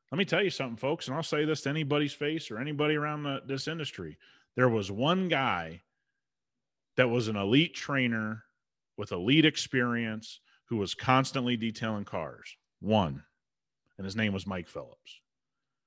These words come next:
What's the opportunity lost? Those were the kind of things we said in January. One hundred and ten percent true. Now, did we know Mike was gonna leave Auto Geek? I didn't.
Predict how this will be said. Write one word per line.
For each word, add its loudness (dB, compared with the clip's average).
What's -2
the 2
opportunity -4
lost? -8
Those 2
were 2
the 2
kind 0
of -4
things -4
we 0
said 0
in 0
January. -8
One 4
hundred 2
and 0
ten -4
percent -2
true. 0
Now, 0
did 2
we 6
know 4
Mike 2
was -4
gonna -2
leave 0
Auto 0
Geek? -6
I -4
didn't. -2